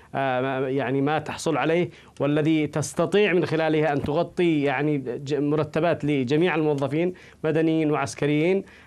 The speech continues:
آه، راحت، آه، وذهبت إلى ال-، القيام باستعراضات، آه، عسكرية من مقدرات و آه، آه، يعني أد-، آه، آليات ال-، ال-، ال-، الدولة،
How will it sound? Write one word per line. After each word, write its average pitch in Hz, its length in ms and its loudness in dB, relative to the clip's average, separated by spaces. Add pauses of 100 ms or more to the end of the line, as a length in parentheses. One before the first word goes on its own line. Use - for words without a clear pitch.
(120)
آه، 160 320 0
راحت، 208 580 0
آه، 196 360 2
وذهبت 180 580 2
إلى 170 420 0 (340)
ال-، 160 240 0 (400)
القيام 170 340 0
باستعراضات، 156 800 0
آه، 131 320 0
عسكرية 131 840 0
من 160 800 0
مقدرات 147 840 0
و 127 300 0 (400)
آه، - 20 0
آه، 135 540 0
يعني 135 640 -2
أد-، 131 100 -4
آه، 139 480 0
آليات 156 480 2
ال-، 139 200 0 (500)
ال-، 135 160 -2
ال-، 135 200 -2
الدولة، 156 640 0